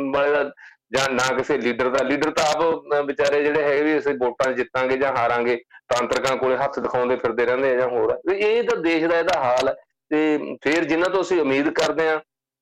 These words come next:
ਇੱਕ ਆਈ-, ਆਈ ਆਈ ਟੀ, ਅਹ, ਜਿਹੜਾ ਹੈਗਾ ਐਕਸਪਰਟ ਬਣਾਉਣ ਤੇ, ਇੱਕ ਡਾਕਟਰ ਬਣਾਉਣ ਤੇ ਜਿਹੜਾ ਲੋਕਾਂ ਦਾ, ਸਾਡੀ ਪਬਲਿਕ ਦਾ ਜਿਹੜਾ ਹੈਗਾ ਲੱਖਾਂ ਰੁਪਇਆ ਖਰਚ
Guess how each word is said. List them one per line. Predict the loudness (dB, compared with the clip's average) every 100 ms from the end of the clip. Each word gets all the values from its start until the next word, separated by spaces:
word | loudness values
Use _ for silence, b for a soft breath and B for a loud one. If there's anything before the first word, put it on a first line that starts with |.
| _ _ _ _ -12 -4
ਇੱਕ | -2 0
ਆਈ-, | 0 0 0 -2 -4 _ _
ਆਈ | 0 2
ਆਈ | 2 0
ਟੀ, | 0 0 2 0 -4
ਅਹ, | -2 0 0
ਜਿਹੜਾ | 0 0
ਹੈਗਾ | 0 0 0 2 0 -2
ਐਕਸਪਰਟ | -6 _ 0 0
ਬਣਾਉਣ | -2 0 0 -2 0
ਤੇ, | -2
ਇੱਕ | -2
ਡਾਕਟਰ | -2 -2 -2 -6
ਬਣਾਉਣ | -2 -2 -2 -2
ਤੇ | -2 -2 B B B
ਜਿਹੜਾ | -2 0
ਲੋਕਾਂ | 0 -2 0 0
ਦਾ, | 0 0
ਸਾਡੀ | -2 -4
ਪਬਲਿਕ | -4 -4 -2 -2 -2
ਦਾ | 0
ਜਿਹੜਾ | 0 0
ਹੈਗਾ | -2 -2 -2
ਲੱਖਾਂ | -4 -4 -2
ਰੁਪਇਆ | 0 0
ਖਰਚ | 0 -4